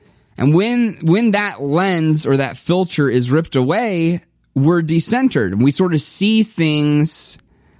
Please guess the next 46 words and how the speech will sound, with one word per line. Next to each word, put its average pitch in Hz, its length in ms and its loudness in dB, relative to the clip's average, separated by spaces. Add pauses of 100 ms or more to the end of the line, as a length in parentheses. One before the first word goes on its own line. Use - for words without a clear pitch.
laid 165 380 0
out 143 480 -8 (520)
as 156 300 -4
they 147 180 2
are, 110 440 -2 (160)
or 113 220 2
objectively. 117 1000 -4 (960)
And 143 200 2
there 165 140 0
are 156 40 -2
all 185 160 0
sorts 196 240 -2
of 175 100 -6
things 160 380 -2
that 147 100 -4
we 147 120 0
can 135 160 2
do 120 400 0 (880)
when 120 180 4
we're 120 100 4
decentered. 117 600 0
And 113 120 -2
I 123 80 -4
feel 185 220 -2
like 156 220 -4
they, 143 160 0
most 170 520 -4
of 190 100 -2
them 160 200 -2
that, 147 160 -4
that, 135 260 -2
that 143 100 0
I 160 100 -4
can 156 160 -4
think 131 220 0
of 123 100 -4
kind 143 200 -2
of 131 60 -6
fall 131 260 -2
into 123 220 -2
two 117 240 0
categories. 104 640 -2
So 135 160 -2
after 165 400 -4
you 180 200 2
hear 165 540 0